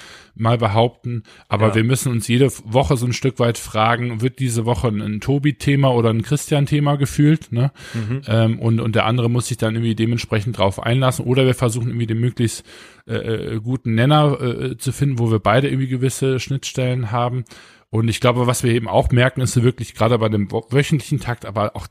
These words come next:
Speaker 1: dieser zweiwöchentliche Takt ist f-, für mich gefühlt genauso anstrengend, ist einfach wirklich, wir haben eine fünfzig-Stunden-Woche und ich merke einfach auch momentan, weil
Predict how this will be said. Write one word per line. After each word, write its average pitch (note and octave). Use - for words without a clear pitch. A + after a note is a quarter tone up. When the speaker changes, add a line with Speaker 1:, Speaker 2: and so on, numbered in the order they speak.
Speaker 1:
dieser G#2+
zweiwöchentliche A#2+
Takt -
ist -
f-, -
für -
mich A#2+
gefühlt A#2
genauso A#2
anstrengend, A#2
ist -
einfach A2
wirklich, A#2+
wir G2+
haben C3
eine G#2+
fünfzig-Stunden-Woche C3+
und A#2
ich A#2
merke A#2
einfach B2
auch A2+
momentan, A#2+
weil C3+